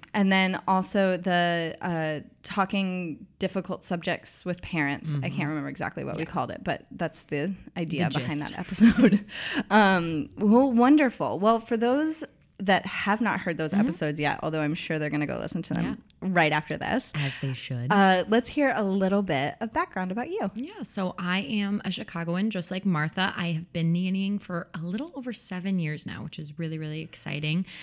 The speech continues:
Speaker 2: I'm also in the theater. I work primarily with newborns, but I've been lucky to be with my current family for about two and a half years. So
Speaker 1: Wow.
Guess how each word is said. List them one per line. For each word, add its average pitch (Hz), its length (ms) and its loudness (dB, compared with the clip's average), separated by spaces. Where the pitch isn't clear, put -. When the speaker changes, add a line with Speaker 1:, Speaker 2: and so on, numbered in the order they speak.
Speaker 2:
I'm 202 100 0
also 220 200 -2
in 208 80 4
the 180 80 2
theater. 240 640 -6
I 180 80 -4
work 170 300 -4
primarily 202 500 -2
with 240 160 -4
newborns, 170 640 0
but 165 200 -8
I've 160 120 -8
been 151 160 -2
lucky 165 280 -4
to - 180 -8
be 156 160 -2
with 151 120 -6
my 156 80 -4
current 262 320 -8
family 214 260 -2
for 185 120 -12
about - 300 -10
two - 140 -10
and 240 80 -4
a 233 40 -6
half 214 260 -8
years. 190 320 -8
So - 200 -6
Speaker 1:
Wow. 170 360 -4